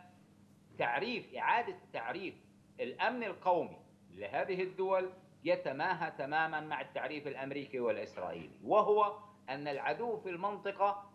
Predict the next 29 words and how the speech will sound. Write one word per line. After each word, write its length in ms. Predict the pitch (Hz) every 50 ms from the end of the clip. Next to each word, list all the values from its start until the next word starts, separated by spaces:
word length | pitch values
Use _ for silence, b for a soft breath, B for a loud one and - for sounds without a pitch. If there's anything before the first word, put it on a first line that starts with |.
| -
ليس 320 | 185 240 262 247 - - 185
إسرائيل. 560 | - 139 - - 131 117 113 107 101 90 82 85
لم 260 | 107 156 214 233 214
تعد 320 | 185 - - 160 147 139 120 113 131
هذه 260 | 156 170 165 147 135
العقيدة 500 | 147 139 113 123 139 - 175 165 139 127
التي 300 | 117 131 143 139 - 131
كانت 380 | 117 - 156 156 151 147 139 -
سادت 420 | - - 165 160 151 139 131 -
على 240 | 120 117 123 123 127
مدى 180 | 143 156 147 151
عقود 640 | 139 127 123 131 - - - 165 170 170 170 165 165 - - - - -
منذ 300 | 113 139 165 165 147 147
خلق 300 | - - 165 160 156 -
الكيان 440 | 143 143 - - 135 143 151 147 143
الاستعماري 580 | 135 123 - - - 135 120 127 147 147 143
الاستيطاني 520 | 143 135 - - 143 - - 143 139 131 120
عام 160 | 117 143 143
تسعمية 200 | 139 - 147 151
وثمانية 240 | 147 147 147 147 143
وأربعين، 400 | 143 139 127 151 156 147 - B B B B
هذه 460 | B 170 220 220 185 185 185 185 - 175
انتهت. 500 | 160 151 - 220 208 175 135 120 - 139
لم 160 | 165 185 190
يعد 280 | 190 185 156 170 185 180 - 147
يعرف 720 | 151 135 127 143 143 - - 180 180 165 160 151 - -
إسرائيل 360 | 147 - 131 139 160 175 156
في 60 | 151
المنطقة 500 | 143 139 143 165 175 170 170 - 156 139